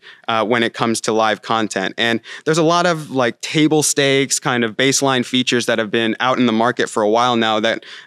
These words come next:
um, people kinda expect when it comes to these live streams. Things like, you know, Q and A, uh, polls, uh, being able to, like, raise your hand if you wanna submit a, a question, that sort of thing. Um, but taking it a step further,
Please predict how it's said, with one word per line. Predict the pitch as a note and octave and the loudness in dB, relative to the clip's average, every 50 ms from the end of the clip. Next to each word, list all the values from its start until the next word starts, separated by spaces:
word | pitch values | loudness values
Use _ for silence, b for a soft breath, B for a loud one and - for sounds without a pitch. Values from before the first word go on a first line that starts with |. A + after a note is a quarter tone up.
| B _ | B _
um, | G#2+ G#2+ G#2+ G2+ - - _ _ _ | -2 -2 -2 -2 -4 -8 _ _ _
people | - D#3 C#3+ C3 | -4 -2 -2 -2
kinda | - - C3 A#2 A2 - - | -2 0 -2 -2 -2 -2 -4
expect | A#2+ - - - - D#3 B2+ A#2 - | -2 -2 -2 -2 0 0 -2 0 -2
when | - A#2 | -4 -4
it | G#2+ - | -4 -2
comes | - B2 G#2+ G2 | -2 -4 -4 -2
to | - | -2
these | G#2 G#2 G2+ - | -2 -2 -2 0
live | G#2 F#2+ F#2 F2 | 0 -2 -2 -2
streams. | - - F#2 F2+ - | -2 -4 -2 -4 -2
Things | - B2 A#2+ A2 - | -2 -2 -2 0 0
like, | A2 G#2 - - - - | -2 -2 -2 -6 -8 -4
you | G#2+ | -4
know, | G2 F2+ | -4 -4
Q | - - - - D3 C3 | -4 -2 -2 0 2 2
and | B2 A#2+ | 2 2
A, | A#2+ A#2+ A#2+ A#2+ A#2+ A#2+ A#2+ A2 B B B B B B | 2 2 2 2 2 0 -2 -4 B B B B B B
uh, | - F#2+ F#2 F#2+ - _ | -4 -2 -2 -4 -4 _
polls, | - - C#3 C3 B2+ B2+ B2+ B2 B2 B2 A#2 - B B B B B - | -4 0 2 2 4 4 4 4 2 2 0 -2 B B B B B -4
uh, | G2 G2 | -4 -4
being | F#2+ - C3+ C3 B2+ B2+ B2+ | -2 -2 0 2 2 2 2
able | B2 B2 A#2+ A2 B2 A#2+ A2 | 2 2 2 2 0 0 0
to, | - - A2+ | -2 -2 -2
like, | G#2 G#2 F#2+ G#2 | -2 -2 0 0
raise | A2+ B2+ C3+ B2+ - | 0 0 0 0 0
your | B2 A2 | -2 -2
hand | - - B2 B2 B2+ B2+ B2 | -2 -2 -2 0 0 0 0
if | A#2 - - | -2 -2 -2
you | A2+ | -2
wanna | A2 A2+ A2 A2 A2 G#2 - - - - | -2 0 0 -2 -2 -4 -6 -12 -12 -8
submit | - - - B2 A#2 A#2 A#2 A#2 | -6 -4 -2 0 0 0 0 0
a, | A2+ A2 G2+ - _ - | -2 -2 -6 -6 _ -4
a | C3 C3 | -4 -2
question, | - - A#2 A2+ - - B2 A2 | -2 -2 -2 -2 -2 -2 -2 0
that | A2 A2+ A#2 - | 0 -2 -2 -2
sort | - - A#2 A2 | -2 -2 -2 -2
of | A2 - | -2 -2
thing. | - A#2 A2+ A2+ G#2+ B B B B B B - | -2 -2 -2 -2 -4 B B B B B B -4
Um, | A2+ A#2 A2 G#2+ - B B B B B _ | -4 -2 -2 -4 -6 B B B B B _
but | C#3 C3+ B2 - - - | -2 -2 -2 -2 -4 -4
taking | - E3+ D#3+ F#3+ F3+ | -2 0 2 2 2
it | D#3+ C#3+ | 2 2
a | B2+ | 0
step | - - E3 D3+ - | 0 0 0 -2 -2
further, | - - - C#3 E3 E3+ C3 A#2 A2 A2+ A2 | -4 -2 -2 0 0 2 2 2 2 0 0